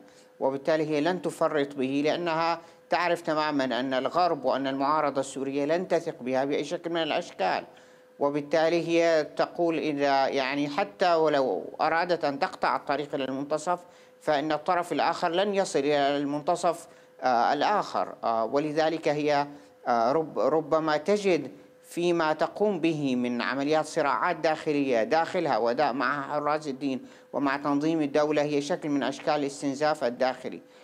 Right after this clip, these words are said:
الأفضل بالنسبة لها أن تحل نفسها وأن تق-، وأن تسمح للمعارضة السورية التي تسيطر على مناطق مختلفة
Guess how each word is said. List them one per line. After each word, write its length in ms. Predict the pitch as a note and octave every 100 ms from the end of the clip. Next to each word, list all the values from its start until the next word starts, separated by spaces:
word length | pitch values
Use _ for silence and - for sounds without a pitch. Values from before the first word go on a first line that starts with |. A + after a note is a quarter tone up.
| - -
الأفضل 540 | C3 - G#3+ - G3 F3
بالنسبة 480 | D#3 D3+ D3+ D3 C#3+
لها 380 | B2 B2 A#2+ B2
أن 100 | B2+
تحل 400 | D3+ - F#3+ E3
نفسها 520 | D#3 D#3+ - A#2+ A#2 - - - -
وأن 320 | C#3+ C3+ D#3
تق-، 340 | E3+ D#3 - C#3+
وأن 380 | G#2 C3+ D3+
تسمح 500 | D3+ F3 - D#3+ -
للمعارضة 760 | C#3+ C3 C#3 C#3+ F#3+ F#3+ D3+ A#2+
السورية 560 | C#3+ - C#3 C3 A#2+ A2
التي 320 | A#2+ B2+ C3
تسيطر 460 | C3+ - D3 C#3+
على 220 | A2+ C#3 C3+
مناطق 400 | C#3+ D#3 D#3 C#3+
مختلفة 560 | C3+ - D3 D3 D3